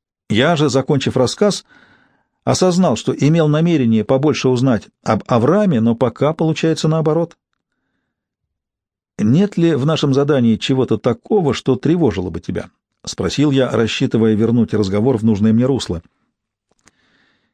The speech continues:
"Меня волнует, как переправить животных через Альпы до первого зимнего снегопада", — ответил Родонит,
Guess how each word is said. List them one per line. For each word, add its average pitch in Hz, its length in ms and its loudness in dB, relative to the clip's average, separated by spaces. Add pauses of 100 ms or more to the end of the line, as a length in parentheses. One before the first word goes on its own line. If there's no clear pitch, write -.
(340)
"Меня 123 240 4
волнует, 156 380 2
как 143 180 0
переправить 147 460 2
животных 143 440 0
через 135 320 0
Альпы 160 280 0
до 107 180 0
первого 143 320 0
зимнего 127 380 0
снегопада", — 113 580 0 (440)
ответил 104 480 -2
Родонит, 104 440 0